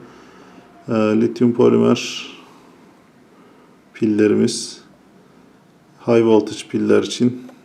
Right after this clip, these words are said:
nikel, kadmiyum için, lead acid piller için, e, kullanıcı,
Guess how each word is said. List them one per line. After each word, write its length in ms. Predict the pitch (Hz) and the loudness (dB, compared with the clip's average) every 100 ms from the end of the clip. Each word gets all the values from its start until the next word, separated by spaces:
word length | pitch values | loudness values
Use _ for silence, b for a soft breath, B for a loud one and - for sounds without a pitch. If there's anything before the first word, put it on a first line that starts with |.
| - | -6
nikel, 440 | 110 - 110 110 | -4 -2 -2 -2
kadmiyum 560 | - 117 107 107 104 104 | -4 -4 -2 0 -2 -4
için, 420 | - 123 123 123 - - _ b b b - | -4 -2 -2 -4 -16 -20 _ b b b -6
lead 160 | 117 107 | -2 0
acid 260 | 104 - 107 | 0 -2 -10
piller 300 | - 107 107 | -4 -2 0
için, 400 | 117 - 123 127 127 - 131 | -2 0 0 -2 -6 -14 -8
e, 400 | 110 107 107 104 101 | -4 -2 -2 -4 -2
kullanıcı, 640 | 117 110 107 107 110 110 | 2 2 4 2 2 0